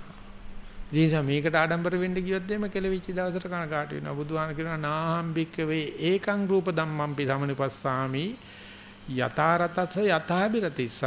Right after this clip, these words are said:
රතිස් යථා විරතස්ස රූප ධම්මස්ස විපරිණාමතෝ න uppajjati ශෝක පරිදේව දුක්ඛ දෝමනස්සා." මේ ලෝකේ අනන්ත අප්‍රමාණ රූප තියෙනවා. මේකේ යම් රූප කොටසක් අල්ලන්න මේක මගේ කියාගත්ත.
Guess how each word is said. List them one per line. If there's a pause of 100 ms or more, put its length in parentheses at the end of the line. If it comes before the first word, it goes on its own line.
(120)
රතිස් (380)
යථා
විරතස්ස (640)
රූප
ධම්මස්ස (100)
විපරිණාමතෝ
න (160)
uppajjati
ශෝක
පරිදේව
දුක්ඛ
දෝමනස්සා."
මේ
ලෝකේ
අනන්ත
අප්‍රමාණ
රූප
තියෙනවා. (680)
මේකේ
යම්
රූප
කොටසක්
අල්ලන්න
මේක
මගේ
කියාගත්ත.